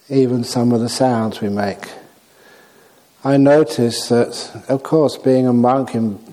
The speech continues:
Thailand, you never listen to any music, but sometimes when you're staying in Bangkok, someone walked past and they were playing music, you know, the old, um, radios or whatever.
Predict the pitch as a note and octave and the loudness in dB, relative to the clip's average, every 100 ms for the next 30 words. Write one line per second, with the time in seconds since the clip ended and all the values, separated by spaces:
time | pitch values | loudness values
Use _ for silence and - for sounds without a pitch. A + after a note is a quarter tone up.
0 | - - A2 B2+ C3 A2+ A2+ - - - | -20 -8 0 2 2 0 -2 -8 -20 -4
1 | D3 D3 C#3+ A#2 A2 A2+ - A2 G#2 A2 | 2 4 4 2 0 0 -2 -6 -2 0
2 | G#2+ G#2 A2 A#2 A2+ A2+ G#2+ C3+ - E3 | 0 0 2 2 2 -2 -2 -4 -2 0
3 | F3 E3 C3 A#2+ A#2 B2+ B2 B2 - E3+ | 0 0 0 -2 -2 0 0 0 0 2
4 | D3 B2 A2+ A2+ A2+ A#2 - - - - | 2 2 0 0 0 -2 -4 -16 -20 -20
5 | - - E3+ D#3 C#3 C#3+ C#3+ - - G3 | -6 0 2 2 4 2 2 -2 -2 2
6 | E3 F2+ - - B2 C3+ C#3+ - E3+ E3+ | 2 0 -10 -6 0 2 2 2 2 2
7 | C3+ A#2 G#2+ G#2 - - B2 A2 - A2+ | 2 0 -2 -4 -8 -8 -4 -4 -4 -2
8 | B2 A#2+ A#2 - - - - - - - | 2 2 -2 -10 -20 -20 -20 -20 -12 -4
9 | B2+ B2 A#2+ G2+ - - - - - - | 0 0 0 -4 -16 -20 -20 -20 -20 -20
10 | - - B2+ B2 D3 B2+ A#2 G#2+ - G#2 | -18 -10 -2 2 2 2 0 0 -2 -2
11 | G#2 G#2+ F#2+ G2 | -2 -4 -4 -6